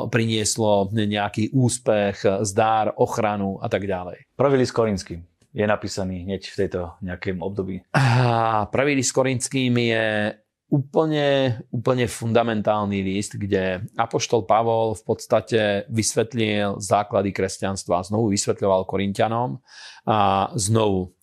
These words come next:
Speaker 1: ak niekto, e, vie, ako fungoval Korint v staroveku, tak, e, vie mu to dať veľký vhľad do tých vecí, prečo Pavol musel v podstate znovu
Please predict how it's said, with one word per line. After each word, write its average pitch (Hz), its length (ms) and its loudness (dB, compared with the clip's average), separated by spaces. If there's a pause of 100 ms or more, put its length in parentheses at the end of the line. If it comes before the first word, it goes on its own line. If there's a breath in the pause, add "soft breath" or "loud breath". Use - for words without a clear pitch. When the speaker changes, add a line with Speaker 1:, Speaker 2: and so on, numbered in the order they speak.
Speaker 1:
ak 110 400 2
niekto, 120 420 2
e, 113 360 4 (920)
vie, 107 280 4 (160)
ako 113 240 -2
fungoval 104 640 2
Korint 110 400 0
v - 80 -8
staroveku, 104 760 0
tak, 113 240 -6
e, 104 320 2
vie 110 440 0
mu 123 160 0
to 110 160 0
dať 107 520 2
veľký 113 440 0
vhľad 110 200 0
do 104 80 0
tých 104 200 -4
vecí, 107 360 0 (600 loud breath)
prečo 123 400 2
Pavol 117 520 4
musel 117 440 2
v 98 160 -6
podstate 117 560 2
znovu 110 800 2